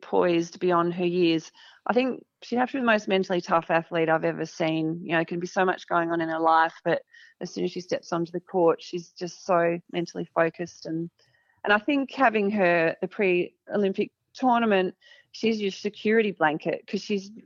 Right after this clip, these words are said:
lived such big moments on the floor, and just having her in the program, um, just gives everyone reassurance. And I know she would have given that in spades.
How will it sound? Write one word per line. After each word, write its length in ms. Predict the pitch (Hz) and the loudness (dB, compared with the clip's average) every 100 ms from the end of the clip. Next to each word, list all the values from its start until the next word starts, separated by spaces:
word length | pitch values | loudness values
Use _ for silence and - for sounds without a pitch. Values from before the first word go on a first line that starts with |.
| - 185 - | -14 -12 -4
lived 320 | 226 226 202 | 0 0 -2
such 420 | - 220 185 - | 0 0 0 -2
big 180 | 226 196 | -6 0
moments 480 | 190 175 175 - - | 0 2 0 -4 -4
on 140 | 170 | -4
the 80 | 175 | -4
floor, 520 | - 185 170 151 170 - _ _ _ | -4 0 2 2 -2 -6 _ _ _
and 100 | 175 | -2
just 200 | 196 202 | 0 0
having 420 | 214 190 202 196 - | 0 2 2 -2 -6
her 240 | 185 185 175 | -2 0 2
in 120 | 170 | 0
the 80 | 170 | -2
program, 800 | - 170 175 180 165 156 190 247 _ _ _ - | 0 0 2 0 0 -2 -4 -6 _ _ _ -4
um, 320 | 180 170 180 | -2 0 -2
just 240 | 185 196 - | -4 -4 -2
gives 200 | 202 - | -4 -2
everyone 440 | - 180 175 170 175 | -2 0 2 2 2
reassurance. 720 | 170 165 - 185 160 156 - | 0 0 -2 -2 -2 -4 -2
And 260 | 170 160 - _ | -2 -2 -6 _
I 60 | 170 | -2
know 200 | 170 165 | 0 -2
she 200 | 175 185 | -4 -4
would 140 | 165 | -2
have 140 | 156 - | -4 -4
given 220 | 165 151 | -6 -4
that 160 | 156 151 | -4 -6
in 100 | 156 | -10
spades. 720 | - 185 156 151 156 - | -4 2 2 2 -2 -8